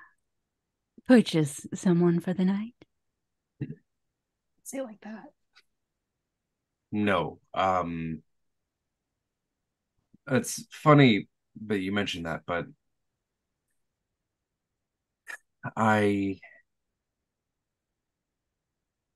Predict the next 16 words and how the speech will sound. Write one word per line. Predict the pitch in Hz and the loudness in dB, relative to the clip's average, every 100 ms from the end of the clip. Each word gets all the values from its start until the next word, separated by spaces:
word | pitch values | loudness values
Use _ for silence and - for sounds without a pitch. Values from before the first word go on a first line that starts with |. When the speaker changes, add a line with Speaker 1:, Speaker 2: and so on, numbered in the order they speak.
| _ _ _ _ _ _ _ _ _ _ - | _ _ _ _ _ _ _ _ _ _ -2
Speaker 3:
and | 113 | -2
I'm | 107 | 0
sorry | - 139 139 | 2 6 6
if | 117 | 4
it's | 101 - | -4 -6
an | 95 | -8
insult. | 98 120 113 87 80 - - | -2 -2 -2 -6 -8 -12 -6
I, | 104 101 - | -4 -4 -6
I | 104 | -8
didn't | 95 117 120 - | -2 0 0 -2
come | 131 101 | -6 -6
here | 92 87 80 _ _ _ _ _ _ _ - | -4 -4 -6 _ _ _ _ _ _ _ -16
to | - | -12
spend | - 92 90 82 143 - _ _ _ _ _ _ _ _ _ | -8 -6 -6 -10 -14 -20 _ _ _ _ _ _ _ _ _
any | 104 113 110 - - _ | -2 0 0 -4 -12 _
money. | - 80 80 76 - | -10 -6 -6 -8 -12